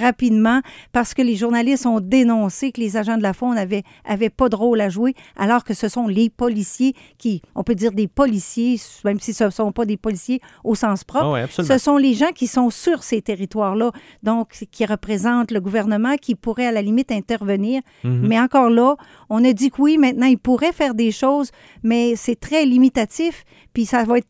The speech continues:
Speaker 1: très compliqué parce qu'ils doivent se rapporter à la Sûreté du Québec. Et je vous rappellerai qu'en Haute-Mauricie, euh, il y a une, une grande portion du territoire où on n'a même pas de ligne pour, euh, pour téléphoner.
Speaker 2: <laughs> Oui,
Speaker 1: À ce
Speaker 2: c'est ça.
Speaker 1: moment-là, la chasse puis les téléphones, ça va pas toujours ensemble,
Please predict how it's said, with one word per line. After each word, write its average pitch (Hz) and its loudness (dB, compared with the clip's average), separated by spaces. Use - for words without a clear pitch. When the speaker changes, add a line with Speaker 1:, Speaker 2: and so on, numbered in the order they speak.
Speaker 1:
très 277 0
compliqué 262 -2
parce 196 -6
qu'ils 202 -6
doivent 233 0
se - -4
rapporter 233 -2
à 226 2
la 214 -4
Sûreté - -6
du 180 -10
Québec. 208 -4
Et 226 0
je 202 -4
vous 220 0
rappellerai 220 -2
qu'en 220 0
Haute-Mauricie, 220 -4
euh, 175 0
il 202 -4
y 202 0
a 196 0
une, 233 -6
une 247 2
grande 302 2
portion 277 2
du 214 0
territoire 226 0
où 240 2
on 233 2
n'a 226 0
même 208 -2
pas 240 0
de 202 -2
ligne 240 0
pour, 202 -2
euh, 185 0
pour 214 -6
téléphoner. 226 2
Speaker 2:
<laughs> 196 6
Oui, 226 6
Speaker 1:
À 220 4
ce - -8
Speaker 2:
c'est 254 0
ça. 262 6
Speaker 1:
moment-là, 254 6
la 262 6
chasse 294 0
puis 285 -2
les 262 2
téléphones, 269 2
ça 294 2
va 277 4
pas 277 0
toujours 233 0
ensemble, 254 0